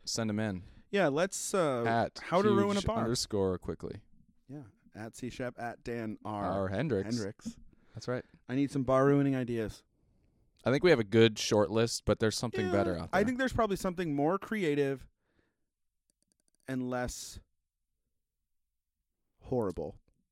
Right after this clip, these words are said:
Speaker 2: <laughs> Let's
Speaker 1: I
Speaker 2: range,
Speaker 1: agree.
Speaker 2: like, we gotta rate them from, like, horrible to creative.
Speaker 1: Good.
Speaker 2: Get a real estate license is one of 'em, and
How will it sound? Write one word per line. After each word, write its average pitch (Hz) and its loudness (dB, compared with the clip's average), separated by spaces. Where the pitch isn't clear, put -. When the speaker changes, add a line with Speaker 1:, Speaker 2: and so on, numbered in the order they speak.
Speaker 2:
<laughs> - -12
Let's 233 2
Speaker 1:
I 196 -6
Speaker 2:
range, 208 2
Speaker 1:
agree. 190 -4
Speaker 2:
like, 190 0
we 214 -4
gotta 226 0
rate 160 2
them 135 -2
from, 131 -6
like, 110 -8
horrible 127 -2
to 104 -8
creative. 135 -8
Speaker 1:
Good. 127 -6
Speaker 2:
Get 143 -4
a 165 0
real 165 0
estate 151 -2
license 131 -6
is 127 -8
one 120 -6
of 117 -8
'em, 143 -8
and 113 -8